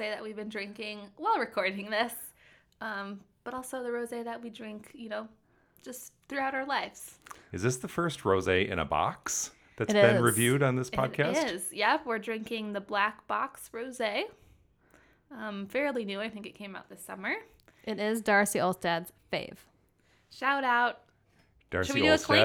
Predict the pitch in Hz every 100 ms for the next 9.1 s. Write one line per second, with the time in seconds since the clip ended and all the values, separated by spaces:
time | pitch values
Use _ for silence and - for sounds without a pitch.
0 | 135 - 302 - 95 90 - 98 87 87
1 | 85 85 87 123 151 - 233 196 - -
2 | 226 - - - - 120 156 - 165 78
3 | 78 78 339 427 415 302 196 220 262 240
4 | 220 208 247 233 226 247 247 208 - 220
5 | 214 233 220 208 202 190 - 180 269 415
6 | - - 214 196 180 - 208 185 190 185
7 | 190 208 214 214 240 277 370 - - -
8 | - _ _ _ - 247 254 254 294 349